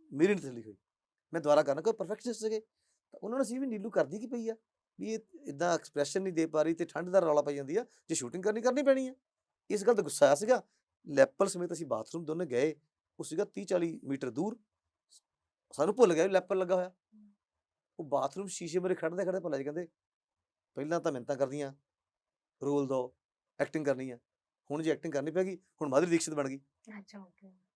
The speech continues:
Speaker 1: ਉਹ ਹੁਣ ਲੈਪਲ ਲੱਗਾ, ਉਹ ਮੋਨੀਟਰ ਕੋਲ ਬੈਠੀ,
Speaker 2: ਹਮ।
Speaker 1: ਉਹਨੇ ਗੱਲ ਸੁਣ ਲਈ, ਉਹ, ਉਹ ਨਾਲ ਦੇ ਬੰਦੇ ਨੇ ਗੱਲ ਸੁਣ ਲਈ, ਸਾਨੂੰ ਕੀ ਪਤਾ ਸਾਡੀ ਗੱਲ ਸੁਣ ਪਈ ਆ। ਅਸੀਂ ਆਏ ਤਾਂ ਉਹ ਐਡਾ ਮੂੰਹ ਸਜਾ ਕੇ ਬੈਠੀ, "ਮੈਂ ਮਾਧੁਰੀ ਦੀਕਸ਼ਿਤ।"
Speaker 2: ਓਕੇ।
Speaker 1: ਅਸੀਂ ਕਿਹਾ, "ਤੈਨੂੰ ਕਿੱਦਾਂ ਪਤਾ ਲੱਗਿਆ?"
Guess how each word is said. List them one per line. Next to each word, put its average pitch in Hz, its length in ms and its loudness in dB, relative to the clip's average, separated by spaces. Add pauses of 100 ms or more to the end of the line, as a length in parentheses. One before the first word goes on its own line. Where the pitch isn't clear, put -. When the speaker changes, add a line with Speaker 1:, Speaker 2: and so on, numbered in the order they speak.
(120)
Speaker 1:
ਉਹ 240 140 0
ਹੁਣ 294 160 4
ਲੈਪਲ 202 340 6
ਲੱਗਾ, 247 180 8
ਉਹ 285 160 12
ਮੋਨੀਟਰ 190 320 4
ਕੋਲ 208 100 6
ਬੈਠੀ, 202 260 0 (300)
Speaker 2:
ਹਮ। - 180 -20 (260)
Speaker 1:
ਉਹਨੇ 208 140 2
ਗੱਲ 170 140 4
ਸੁਣ 190 200 -2
ਲਈ, 247 140 0
ਉਹ, 240 180 2 (500)
ਉਹ 196 140 2
ਨਾਲ 143 240 4
ਦੇ 175 100 4
ਬੰਦੇ 190 220 2
ਨੇ 214 60 4
ਗੱਲ 208 120 4
ਸੁਣ 208 180 0
ਲਈ, 208 160 -6 (400)
ਸਾਨੂੰ 135 360 -6
ਕੀ 226 60 -8
ਪਤਾ 254 140 2
ਸਾਡੀ 247 200 4
ਗੱਲ 233 160 6
ਸੁਣ 214 220 -4
ਪਈ 214 160 -2
ਆ। 208 80 -2 (640)
ਅਸੀਂ 165 280 -2
ਆਏ 185 160 8
ਤਾਂ 196 100 -2
ਉਹ 175 80 0
ਐਡਾ 143 180 0
ਮੂੰਹ 190 120 -6
ਸਜਾ 165 180 0
ਕੇ 165 100 -4
ਬੈਠੀ, 160 280 -8 (380)
"ਮੈਂ 123 180 -2
ਮਾਧੁਰੀ 151 300 -2
ਦੀਕਸ਼ਿਤ।" 214 320 -2 (260)
Speaker 2:
ਓਕੇ। 226 320 -14
Speaker 1:
ਅਸੀਂ 190 120 -6
ਕਿਹਾ, 285 120 0
"ਤੈਨੂੰ 226 220 4
ਕਿੱਦਾਂ 247 140 4
ਪਤਾ 233 140 6
ਲੱਗਿਆ?" 226 300 4